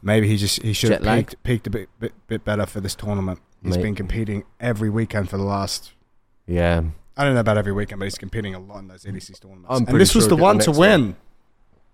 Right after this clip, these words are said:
Speaker 2: He'll get
Speaker 1: This
Speaker 2: the next one.
Speaker 1: Yeah, well, he has to.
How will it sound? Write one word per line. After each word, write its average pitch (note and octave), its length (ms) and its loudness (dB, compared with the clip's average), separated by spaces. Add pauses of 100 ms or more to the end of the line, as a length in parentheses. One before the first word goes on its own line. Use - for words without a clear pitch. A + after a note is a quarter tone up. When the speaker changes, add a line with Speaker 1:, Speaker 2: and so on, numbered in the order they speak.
(140)
Speaker 2:
He'll B2 140 -2
get A#2 80 -2
Speaker 1:
This E3+ 180 6
Speaker 2:
the B2+ 80 4
next G#2+ 220 -4
one. F#2 200 -4 (520)
Speaker 1:
Yeah, F2 140 -2 (320)
well, F#2+ 100 -6
he - 20 -2
has A2 180 0
to. - 80 -12